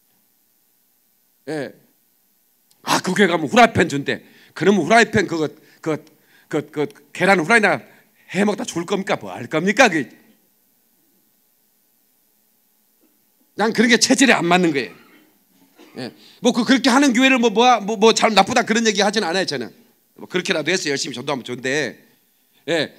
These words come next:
하나님의 능력을 줬는데. 주님 예수 그리스도의 권세로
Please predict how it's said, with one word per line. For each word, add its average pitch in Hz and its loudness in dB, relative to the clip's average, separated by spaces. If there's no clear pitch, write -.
하나님의 370 8
능력을 302 4
줬는데. 175 -4
주님 320 8
예수 311 6
그리스도의 320 8
권세로 320 6